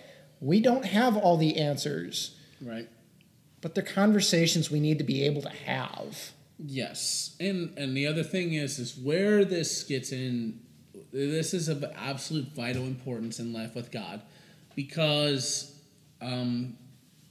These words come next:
Speaker 2: you know, I mean, the, the entire book of Revelation was written about this struggle. You know, like, how do we deal with the powers that work in the world, the political powers of the world, the economic powers that work in the world,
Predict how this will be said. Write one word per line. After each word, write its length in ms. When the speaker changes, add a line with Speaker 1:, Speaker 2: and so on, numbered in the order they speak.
Speaker 2:
you 140
know, 160
I 40
mean, 200
the, 100
the 160
entire 460
book 220
of 100
Revelation 520
was 140
written 260
about 240
this 140
struggle. 380
You 100
know, 380
like, 200
how 160
do 80
we 100
deal 340
with 140
the 80
powers 480
that 160
work 220
in 80
the 60
world, 200
the 80
political 580
powers 400
of 60
the 80
world, 320
the 180
economic 560
powers 280
that 100
work 220
in 100
the 60
world, 360